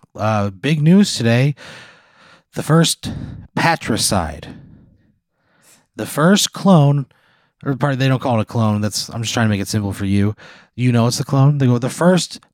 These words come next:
Pat creation, uh, was just convicted of, of murder."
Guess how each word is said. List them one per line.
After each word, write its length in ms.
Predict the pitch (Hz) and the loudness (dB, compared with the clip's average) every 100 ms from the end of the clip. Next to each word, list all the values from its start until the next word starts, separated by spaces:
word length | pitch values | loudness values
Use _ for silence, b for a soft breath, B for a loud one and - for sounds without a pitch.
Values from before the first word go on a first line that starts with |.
| _ | _
Pat 460 | - 165 175 - - | 0 2 0 0 -4
creation, 640 | 131 113 110 - 120 117 b b b b b b - | 0 2 0 -2 -4 -6 b b b b b b -4
uh, 140 | 123 120 | 0 0
was 100 | 120 | -2
just 160 | 147 - | -4 -4
convicted 420 | 139 139 143 127 | -4 -4 -2 -2
of, 200 | 117 - | -2 -4
of 140 | 120 120 | -4 0
murder." 520 | 127 127 95 76 | 2 2 0 -6